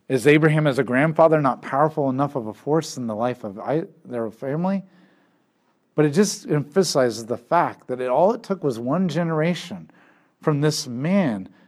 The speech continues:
to be so incredibly faithful to God that even though he screwed up a lot, that God would call him righteous and that he'd be willing to offer up his own son to these two sons who seem to have no idea who God is and how to really value things.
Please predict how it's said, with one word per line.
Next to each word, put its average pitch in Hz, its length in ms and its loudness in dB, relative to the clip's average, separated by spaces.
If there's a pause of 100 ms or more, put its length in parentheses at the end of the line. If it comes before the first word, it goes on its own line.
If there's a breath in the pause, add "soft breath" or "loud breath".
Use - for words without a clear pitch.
to - 60 -10
be 135 100 0
so 180 460 2
incredibly 156 600 2
faithful 156 420 0
to 123 100 -4
God 110 520 -2 (200 soft breath)
that 175 180 -6
even 202 240 -2
though 233 120 0
he 170 60 2
screwed 165 380 -2
up 160 120 -2
a 123 40 -4
lot, 143 300 0
that 107 160 -12
God 143 220 -6
would 113 120 -12
call 139 240 -2
him 98 120 -8
righteous 131 520 -6
and 127 120 -8
that 143 80 -4
he'd 165 160 -2
be 143 100 -4
willing 143 300 -2
to - 60 -10
offer 131 300 -2
up 110 100 -2
his 123 180 -10
own 139 180 -6
son 131 440 -10 (1200)
to 175 120 0
these 156 260 2
two 220 220 -4
sons 196 400 0
who 131 80 -8
seem 190 240 -4
to 160 80 -2
have 139 140 -4
no 180 460 -2
idea 190 320 0
who 139 140 -4
God 147 240 -2
is 131 440 -10 (540 soft breath)
and 123 100 -8
how 151 120 0
to 139 80 0
really 156 320 2
value 135 400 -4
things. - 540 -20